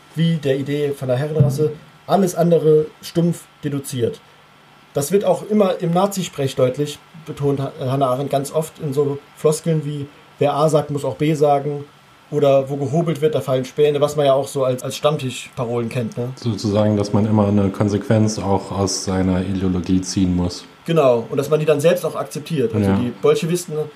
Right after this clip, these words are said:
Speaker 1: haben dann einfach auch den, zum Beispiel, wenn die ein Geständnis von jemandem wollten, sagen die, „Du akzeptierst doch das System.“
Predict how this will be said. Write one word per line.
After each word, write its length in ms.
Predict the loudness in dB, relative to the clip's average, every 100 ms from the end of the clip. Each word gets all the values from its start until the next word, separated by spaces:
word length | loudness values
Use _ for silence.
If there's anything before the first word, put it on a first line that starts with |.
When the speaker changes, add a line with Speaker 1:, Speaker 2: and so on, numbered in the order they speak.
| -20 -20 -12 -4
Speaker 1:
haben 280 | -2 -2 -2
dann 120 | 0
einfach 240 | 0 -2
auch 160 | -2 -2
den, 280 | -2 -4 -4
zum 120 | -2
Beispiel, 540 | 0 0 -2 -2 -2 -4 -4
wenn 160 | -2 -2
die 60 |
ein 20 | -2
Geständnis 400 | 2 2 2 0
von 100 | 0
jemandem 300 | 2 2 2
wollten, 300 | 0 0 0
sagen 240 | 0 0
die, 140 | -4 -6
„Du 120 | -4 -4 -2
akzeptierst 440 | -4 -2 0 0 0
doch 60 |
das 160 | -2 -4
System.“ 500 | -4 -2 -2 -2